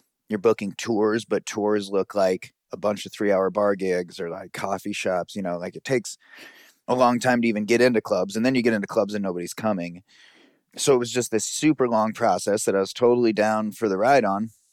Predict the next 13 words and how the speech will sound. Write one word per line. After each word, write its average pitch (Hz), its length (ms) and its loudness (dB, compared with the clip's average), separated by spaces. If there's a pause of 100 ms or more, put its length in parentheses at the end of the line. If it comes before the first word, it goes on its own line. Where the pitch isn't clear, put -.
(260)
and 127 100 0
then 156 80 4
it 147 60 0
started 143 240 4
going 131 220 2
real 120 180 4
well. 131 380 2 (720)
And 113 640 2 (260)
at - 140 -2
the 123 80 0
beginning 123 580 0
of 107 200 -6
covid, 110 840 2